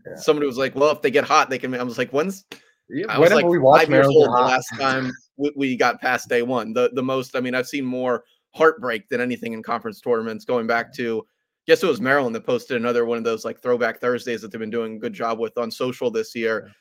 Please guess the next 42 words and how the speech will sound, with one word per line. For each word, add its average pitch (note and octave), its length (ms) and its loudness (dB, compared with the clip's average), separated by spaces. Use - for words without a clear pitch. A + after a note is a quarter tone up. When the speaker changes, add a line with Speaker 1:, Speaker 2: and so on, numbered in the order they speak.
Speaker 2:
to, B2 220 -2
like, A#2+ 180 2
that A#2+ 120 0
Maryland B2 340 2
Clemson C3 460 -4
game A2+ 320 -8
from A2+ 400 -6
two C#3+ 100 -8
thousand A#2+ 300 -2
ten. B2+ 160 -2
And A#2 140 -4
I - 20 -4
was A#2 100 -8
thinking D3+ 400 -6
about C3 260 0
that C#3+ 220 2
season, C3+ 320 -2
and B2 240 -2
that C3+ 120 -2
was D#3 140 -6
a A#2 140 -4
one B2 280 0
and C3+ 80 2
out C#3 220 2
for B2+ 160 -8
Maryland. A2 320 -6
They A2+ 40 -6
lost A2+ 260 -4
to C3 60 -10
the A2 100 -6
Derek A#2+ 280 0
Favors A#2+ 360 -4
Georgia B2 260 -4
Tech C3+ 260 -2
team - 260 -14
in A#2 80 -6
Speaker 1:
Yeah. G#2+ 80 -2
Speaker 2:
the, G#2+ 300 -6
I B2 60 -2
guess, A#2 180 -4
what A#2+ 160 0
would A2 180 -8